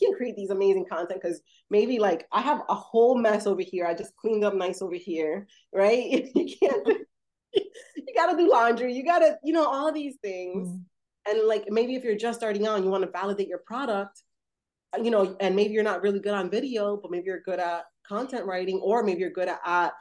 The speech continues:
Speaker 1: video in the form of a course,
Speaker 2: Mm-hmm.
Speaker 1: right? But how you're gonna get out, yourself out there, because there's a lot of gatekeepers. And so with the bundle, this actually allows you to cross-pollinate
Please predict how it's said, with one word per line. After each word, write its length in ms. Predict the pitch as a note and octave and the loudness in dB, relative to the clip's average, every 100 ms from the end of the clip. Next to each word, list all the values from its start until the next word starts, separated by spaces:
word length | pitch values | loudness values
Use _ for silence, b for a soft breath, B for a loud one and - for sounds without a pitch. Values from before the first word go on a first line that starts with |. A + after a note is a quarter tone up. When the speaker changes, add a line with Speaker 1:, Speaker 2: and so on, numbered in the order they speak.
| _ - | _ -14
Speaker 1:
video 400 | F3 F#3 F3+ F3+ | -4 -2 0 0
in 60 | F3+ | 0
the 120 | F3+ | -2
form 160 | F3 E3+ | -4 -4
of 120 | D#3+ | -6
a 40 | |
course, 720 | - - C#4+ C4 B3+ - - _ _ | -10 -10 -6 -6 -8 -12 -20 _ _
Speaker 2:
Mm-hmm. 100 | G#3 | 0
Speaker 1:
right? 300 | F#3+ G#3+ - b b - | 2 0 -4 b b -10
But 80 | A3 | 0
how 160 | A3+ | 2
you're 160 | A3 G#3+ | 4 4
gonna 160 | G#3 F#3+ | 4 2
get 120 | F#3 | 0
out, 160 | F3 F3 | -2 -4
yourself 300 | F3 F3+ F3+ E3+ | -8 -8 -4 -4
out 120 | E3+ | -2
there, 120 | D#3 | -4
because 320 | D3+ E3 F3 | -4 -4 -2
there's 240 | F3 G3 G3+ | 0 0 -2
a 40 | |
lot 320 | D#3+ E3 E3+ F3 | -4 -2 -2 -2
of 180 | E3+ | -4
gatekeepers. 840 | F3+ F3 - D3+ C3+ B2+ C#3+ - _ _ _ _ _ _ _ _ _ _ | -6 -6 -8 -14 -12 -14 -16 -20 _ _ _ _ _ _ _ _ _ _
And 200 | F#3+ G3 | 0 0
so 340 | G3+ G3+ G3 F#3 | 2 4 4 2
with 160 | G3 | -2
the 100 | F#3+ | -6
bundle, 520 | E3+ G#3 C#4 A#3+ G3 F3+ | -2 0 0 0 0 -2
this 140 | F#3+ | -4
actually 300 | G3+ G3+ G3 | -6 -4 -4
allows 460 | E3 F3 G3 A3 G3+ | -2 0 0 0 -2
you 320 | F#3+ F3+ F3+ | -4 -4 -8
to 60 | - | -8
cross-pollinate 1040 | G#3+ G3+ G3+ - B3+ E4 D#4 G#3 F#3 F3+ | -4 -4 -6 -10 -4 -2 0 -2 -2 -4